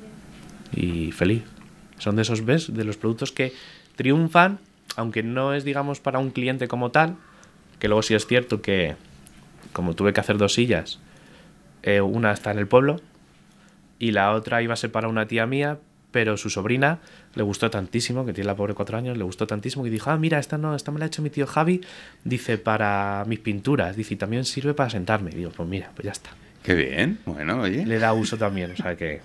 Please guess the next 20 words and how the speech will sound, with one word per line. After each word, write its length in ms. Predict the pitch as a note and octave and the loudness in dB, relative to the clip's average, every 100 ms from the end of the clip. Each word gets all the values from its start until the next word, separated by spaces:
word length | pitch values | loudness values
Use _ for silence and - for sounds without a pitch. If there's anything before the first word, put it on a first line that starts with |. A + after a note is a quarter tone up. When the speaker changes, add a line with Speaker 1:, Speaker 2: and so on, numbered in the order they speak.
| - | -4
Speaker 2:
<laughs> 1160 | A#3+ - - - - - - B3+ A#3 - - G2+ | -4 -4 -12 -20 -20 -14 -8 -6 -6 -8 -12 -8
Speaker 1:
así 180 | F2+ F2 | -6 -4
que 100 | F2+ | -4
bien. 220 | F#2+ E2 - - | -4 -6 -10 -6
Speaker 2:
Qué 180 | - F#2 | 2 4
bien. 280 | D2+ E2 G2+ - - - - _ - | 6 4 2 -6 -18 -20 -20 _ 0
Y 280 | G2+ F#2 | 4 4
por 160 | F2 F#2+ | 4 0
si 60 | - | -2
fuera 320 | - F2 F2+ | 0 0 2
poco, 340 | G2 - A2+ | 0 2 0
pues 180 | C3+ G#2 | 0 -2
dices, 440 | D#2+ D#2+ F2+ E2+ - | -4 -4 -6 -6 -8
"Va, 80 | E2 | -6
voy 180 | F2 | -4
a 40 | F2 | -2
hacer 140 | - | 0
un 80 | E2+ | 0
Monopoly", 480 | D2+ D2 F#2+ F#2+ E2 | -2 -4 -2 -2 -2
¿no? 160 | F#2+ | -6